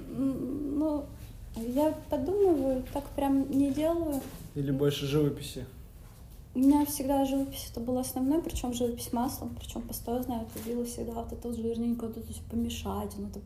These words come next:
Speaker 1: просто, это, это классно, вот. Но щас, в принципе, я люблю рисовать там чёрной вот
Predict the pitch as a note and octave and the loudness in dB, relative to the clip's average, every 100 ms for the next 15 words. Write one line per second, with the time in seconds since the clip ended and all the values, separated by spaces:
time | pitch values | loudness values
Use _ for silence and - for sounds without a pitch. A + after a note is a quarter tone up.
0 | - G3+ - G#3 - G3 - - - - | -10 -10 -10 -10 -8 -8 -8 -10 -12 -12
1 | - - - - G#3+ G#3 G#3 G3 G3 - | -14 -16 -14 -4 -2 0 -2 -4 -6 -8
2 | - - F#3+ G#3 G3+ - - - A3+ A3+ | -12 -10 -6 -4 -4 -6 -8 -6 -4 -4
3 | A3 A#3 - A#3+ - - - - - - | -6 -8 -8 -6 -6 -10 -14 -18 -14 -2
4 | B3 C#4 - A#3+ B3 A#3+ A3+ B3 A#3+ - | 4 4 4 4 4 2 -2 -2 0 -2
5 | - - A#3 A#3 A#3 - G3+ G#3 G3+ - | -4 -4 -2 0 -2 -4 -8 -8 -8 -10
6 | A3 G#3+ G#3+ G#3 G#3 | -8 -8 -8 -8 -10